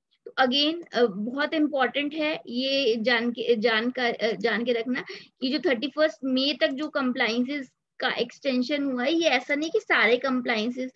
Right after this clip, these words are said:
extend हो गए, इसी कुछ exceptions भी हैं। तो आप जब भी ये देखें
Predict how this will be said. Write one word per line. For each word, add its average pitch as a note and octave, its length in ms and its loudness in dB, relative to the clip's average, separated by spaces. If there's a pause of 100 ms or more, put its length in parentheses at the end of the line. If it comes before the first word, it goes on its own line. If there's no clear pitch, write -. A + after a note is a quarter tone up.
(640)
extend B3+ 420 0
हो B3 120 8
गए, D4 260 4
इसी C#4+ 200 -4
कुछ E4 180 -2 (100)
exceptions C#4 840 0
भी D4+ 200 2
हैं। F4+ 80 -6
तो - 240 -8
आप A#3 260 0
जब B3 160 4
भी C4 160 -6
ये D4 60 -4
देखें A#3+ 420 0